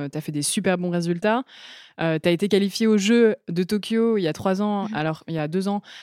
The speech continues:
Speaker 1: alors que, heu, bah, c'était pas forcément prévu. Je crois que t'étais, heu, trois cent quatre-vingt-seizième, heu,
Speaker 2: Ouais.
Speaker 1: <laughs> à l'époque.
Speaker 2: Bah, j'ai, c'était,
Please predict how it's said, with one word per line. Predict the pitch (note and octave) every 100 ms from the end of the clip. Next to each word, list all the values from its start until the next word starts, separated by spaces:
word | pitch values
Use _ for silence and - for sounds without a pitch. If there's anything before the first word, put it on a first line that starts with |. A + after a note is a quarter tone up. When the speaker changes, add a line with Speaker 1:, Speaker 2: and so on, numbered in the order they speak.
| -
Speaker 1:
alors | - F3 F3 -
que, | G3+ F#3+ F3 C#3+ D3 C#3 C#3
heu, | C#3
bah, | C#3
c'était | - D#3
pas | D#3+ F#3 F3+
forcément | F#3+ F3 G3+ F#3+ F#3
prévu. | G#3+ A3+
Je | A#3
crois | F#3+
que |
t'étais, | E3+ E3 F3+ E3
heu, | D#3 _
trois | - G3
cent | A#3
quatre-vingt-seizième, | G#3+ G#3+ G3+ A3 G3 A#3+ A#3+ F#3+
heu, |
Speaker 2:
Ouais. | E3 E3+ E3+ F3+ F#3 G#3+ - -
Speaker 1:
<laughs> | D4+ -
à | G3
l'époque. | G3+ G#3 C#4 F#4 - -
Speaker 2:
Bah, | A3 G#3+
j'ai, | G#3+ G#3+
c'était, | G#3 - A3 G3+